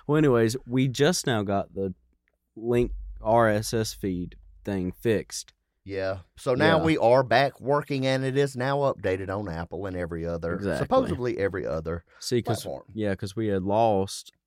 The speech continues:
Speaker 1: a bunch of people because it wouldn't go out to all the platforms that we were really on. So now it's finally going out to all the platforms, so.
Speaker 2: And I just want to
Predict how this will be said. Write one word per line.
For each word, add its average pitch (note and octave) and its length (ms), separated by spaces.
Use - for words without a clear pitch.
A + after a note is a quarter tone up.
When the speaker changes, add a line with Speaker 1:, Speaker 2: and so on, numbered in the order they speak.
Speaker 1:
a G2 100
bunch A2 260
of - 40
people A#2 360
because F#2 540
it F#2 120
wouldn't G2+ 380
go G#2+ 220
out G#2 300
to G#2 80
all F#2+ 200
the F#2 80
platforms F#2 600
that F2+ 160
we F#2+ 120
were F2 160
really F2+ 320
on. A#2+ 380
So G2+ 540
now B2 400
it's G#2 100
finally G#2 360
going G2 260
out G2+ 180
to F#2 60
all F2 180
the E2+ 80
platforms, D#2 680
so. C#2 300
Speaker 2:
And G#2 140
I G#2+ 100
just B2+ 340
want C#3+ 220
to A2+ 280